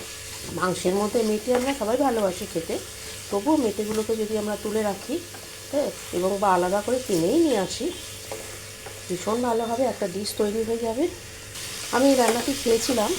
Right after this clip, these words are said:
বম্বেতে, আমার ছেলে পড়াশোনা করতো বম্বেতে গভর্নমেন্ট কলেজে, তখন আমি যেতাম, তো আমি খেয়েছিলাম একটা রেস্টুরেন্টে, বম্বে একটা খাওয়া গলি আছে, সেখানে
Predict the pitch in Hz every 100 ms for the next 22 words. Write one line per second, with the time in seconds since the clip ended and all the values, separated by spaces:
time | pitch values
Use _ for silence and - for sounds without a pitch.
0 | - - - - - - 175 175 180 165
1 | 127 127 - - - - 202 220 226 240
2 | 226 196 190 202 240 240 214 - 254 -
3 | - - - - - 180 175 185 180 240
4 | 381 - - - 190 175 180 180 170 165
5 | 165 370 - - - - - - 247 254
6 | 285 277 220 190 - 226 392 - - -
7 | - - - - - - - 202 190 208
8 | - 226 233 262 254 214 190 233 330 -
9 | - - - - - - - 170 180 -
10 | 240 220 170 220 196 175 196 208 214 -
11 | 175 196 208 208 196 160 - 302 - -
12 | - - - - - - 196 233